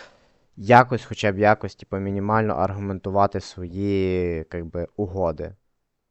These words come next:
Тому що якщо ви так от від фонаря, наприклад, взяли, відкрили, там, тому що побачили імпульс, то, ну,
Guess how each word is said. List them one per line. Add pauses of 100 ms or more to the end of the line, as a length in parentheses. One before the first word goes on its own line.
(180)
Тому
що
якщо
ви
так
от
від
фонаря,
наприклад,
взяли,
відкрили,
там, (100)
тому
що
побачили
імпульс, (1120)
то,
ну,